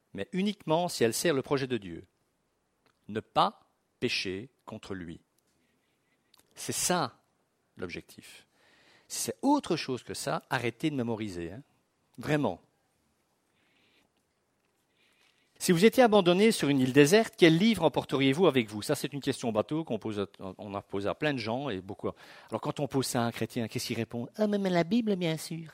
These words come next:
Ben oui, ça, il va vous dire autrement, hein. Il va pas dire Le Rouge et le Noir de Stendhal, quoi. Ça, on va, on va penser que je ne suis pas assez spirituel. Et en fait, ce qui est comique, c'est qu'on a, on a posé cette même question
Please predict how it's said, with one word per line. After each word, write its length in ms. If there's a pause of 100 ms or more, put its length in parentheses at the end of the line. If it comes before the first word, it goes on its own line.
Ben 120
oui, 100 (120)
ça, 160 (140)
il 80
va 100
vous 80
dire 260
autrement, 360
hein. 80 (160)
Il 60
va 60
pas 120
dire 320
Le 80
Rouge 180
et 60
le 100
Noir 180
de 60
Stendhal, 520
quoi. 180 (100)
Ça, 260 (920)
on 80
va, 160
on 60
va 100
penser 240
que 40
je 40
ne 60
suis 120
pas 160
assez 200
spirituel. 460 (520)
Et 60
en 80
fait, 160
ce 40
qui 60
est 60
comique, 280
c'est 140
qu'on 160
a, 200
on 100
a 80
posé 320
cette 240
même 160
question 480